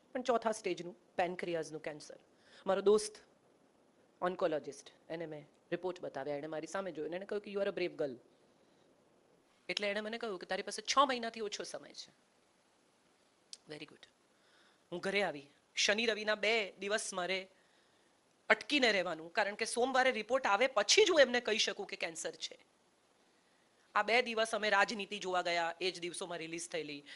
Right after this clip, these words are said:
હું બાપુને લઈને અમે લોકો રજવાડુમાં ખાવા ગયા. સરસ, I tried to make Saturday, Sunday as fruitful and as jovial and as happy as I could. મારા તરફથી મેં તમામ પ્રયત્નો કર્યા કે આ શનિ રવિ દરમિયાન પેટ સ્કેન આવો શબ્દ પણ ના આવે.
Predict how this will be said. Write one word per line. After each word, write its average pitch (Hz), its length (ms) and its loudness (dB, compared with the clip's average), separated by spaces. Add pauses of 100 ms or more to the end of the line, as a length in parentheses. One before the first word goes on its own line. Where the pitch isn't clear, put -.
(140)
હું 180 200 -6
બાપુને 175 360 0
લઈને 170 300 0
અમે 170 200 -4
લોકો 175 460 -6
રજવાડુમાં 165 520 -4
ખાવા 170 300 6
ગયા. 151 360 -2 (360)
સરસ, 370 300 8 (160)
I 302 40 10
tried 294 300 10 (120)
to 311 60 0 (100)
make 294 200 4 (500)
Saturday, 269 320 6 (120)
Sunday 254 260 6 (160)
as 330 120 8 (180)
fruitful 277 460 0
and 233 40 -10 (180)
as 226 220 2
jovial 240 400 4
and 220 80 0 (120)
as 233 80 0
happy 233 400 2
as 226 140 2
I 220 40 -2 (100)
could. 220 160 -4 (720)
મારા 269 180 8
તરફથી 262 320 4
મેં 269 160 4
તમામ 330 300 10
પ્રયત્નો 254 380 4
કર્યા 233 220 2
કે 233 100 0
આ 233 40 4
શનિ 240 280 2
રવિ 240 200 4
દરમિયાન 226 440 0
પેટ 233 280 0
સ્કેન 233 360 2
આવો 202 120 -4
શબ્દ 196 320 -2
પણ 185 180 -2
ના 165 180 -8
આવે. 127 220 -16